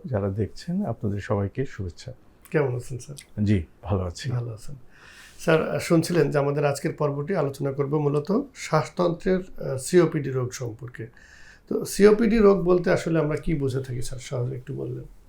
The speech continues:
Speaker 1: আসলে সিওপিডি মানে হচ্ছে অ্যাব্রিভিয়েশন, সিতে ক্রনিক, ওতে অবস্ট্রাকটিভ, পিতে পালমোনারি,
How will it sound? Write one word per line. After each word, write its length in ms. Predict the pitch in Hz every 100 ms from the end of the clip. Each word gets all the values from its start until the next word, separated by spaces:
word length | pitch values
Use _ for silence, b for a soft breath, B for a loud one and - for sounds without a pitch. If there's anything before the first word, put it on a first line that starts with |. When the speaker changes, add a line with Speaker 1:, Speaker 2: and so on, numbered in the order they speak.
| -
Speaker 1:
আসলে 280 | 113 - 156
সিওপিডি 580 | - 170 165 170 156 156
মানে 260 | 143 143
হচ্ছে 520 | 139 - - 113 127 170 b b b
অ্যাব্রিভিয়েশন, 760 | 113 131 117 110 101 110 104
সিতে 640 | 113 - 147 143 - 143 175 - b b -
ক্রনিক, 600 | 120 110 123 180 - 127
ওতে 360 | 123 - 131
অবস্ট্রাকটিভ, 720 | 139 107 - 120 113 - 160 196 - - - -
পিতে 500 | 131 127 - 135 185 - b b - -
পালমোনারি, 640 | 113 117 117 127 160